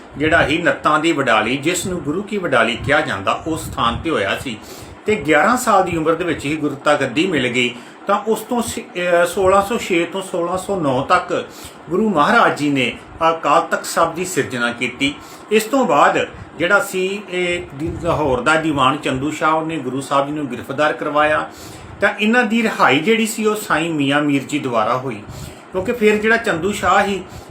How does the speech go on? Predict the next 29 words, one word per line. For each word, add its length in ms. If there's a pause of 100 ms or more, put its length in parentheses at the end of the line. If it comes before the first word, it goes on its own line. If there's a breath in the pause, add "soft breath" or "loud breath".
ਇਹਦੀਆਂ 260
ਸਾਰੀਆਂ 440
ਕਰਤੂਤਾਂ 520
ਜਹਾਂਗੀਰ 560
ਨੂੰ 160
ਜਿਹੜੀਆਂ 280
ਸੀ, 140
ਸਾਈਂ 320
ਮੀਆਂ 300
ਮੀਰ 160
ਜੀ 120
ਨੇ 100
ਦੱਸੀਆਂ। 400 (540 loud breath)
ਫਿਰ, 320
ਅਹ, 760 (400)
ਜਹਾਂਗੀਰ 520
ਨੇ 140
ਗੁਰੂ 220
ਸਾਹਿਬ 260
ਨੂੰ 120
ਰਿਹਾ 260
ਕੀਤਾ 360
ਤੇ 120
ਨਾਲ 260
ਹੀ 100
ਕਲਾਨੌਰ 480
'ਚ 120
ਮੀਟਿੰਗ 360
ਕੀਤੀ। 440